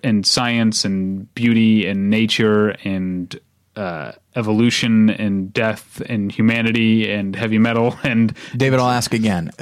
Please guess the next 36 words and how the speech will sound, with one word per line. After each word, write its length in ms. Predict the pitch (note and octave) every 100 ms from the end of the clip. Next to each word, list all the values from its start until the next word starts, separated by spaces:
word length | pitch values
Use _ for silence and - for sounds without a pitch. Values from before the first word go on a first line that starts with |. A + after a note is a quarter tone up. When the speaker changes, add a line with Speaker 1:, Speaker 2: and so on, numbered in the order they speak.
| -
Speaker 2:
pro 260 | - - C#3
or 140 | C3
con? 500 | A2 A#2+ G2 D#2+ -
Speaker 1:
<laughs> 200 | D3+ -
It's, 460 | A3 E3+ C#3+ - -
it's 160 | D#3+ C#3+
about 320 | B2+ D#3+ C#3+
all 120 | G#2+
these 200 | G2 F#2
things. 100 | A#2+
Speaker 2:
Okay. 240 | A#2+ G2+ D2+ - - -
Speaker 1:
Uh, 180 | B2 A#2
it's 100 | -
called 160 | D3+
The 100 | C#3
Expedition 460 | C3+ - B2+ A#2+ A#2+
to 60 |
the 60 | A#2
End 240 | B2 B2
of 40 | A#2
the 80 | A2+
World. 200 | A2+ A2
Ended 220 | C#3 C#3+
up 100 | B2+
on 80 | B2
my 100 | A#2
top 240 | A#2 A2
ten 200 | - A#2
list, 340 | G#2+ G#2 - - - - - _ -
uh, 220 | A#2 G#2 -
of 140 | A2
last 320 | A2+ A2 -
year. 300 | A2 G2+ G2 - _ _ _ _ _ _ _ -
Um, 440 | A#2+ G#2+ G#2 G2+ G2+ _ _ _ -
and, 380 | A#2 G#2+ G#2 G2+
uh, 500 | G#2 G2+ F#2 C#2+